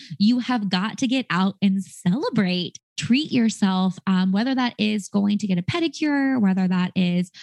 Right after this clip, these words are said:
planning a monthly massage, which I cannot wait for my massage with Tarina this week. She's my, um, local Arizona angel here in my neighborhood. And, uh, yeah, so I'm just reminding you that you have to get out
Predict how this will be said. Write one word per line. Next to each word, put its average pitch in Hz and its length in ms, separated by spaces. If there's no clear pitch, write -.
planning 214 300
a 202 60
monthly 185 420
massage, 285 880
which 202 300
I 214 80
cannot 196 340
wait 349 240
for 240 160
my 214 140
massage 190 380
with 180 120
Tarina 302 420
this 277 240
week. 262 240
She's 196 240
my, 165 260
um, 180 280
local 185 600
Arizona 190 440
angel 247 300
here 208 160
in 175 80
my 180 80
neighborhood. 190 560
And, 196 400
uh, 190 240
yeah, 392 300
so 220 260
I'm 214 160
just 285 260
reminding 185 580
you 165 160
that 202 120
you 214 160
have 202 380
to 233 100
get 277 240
out 185 340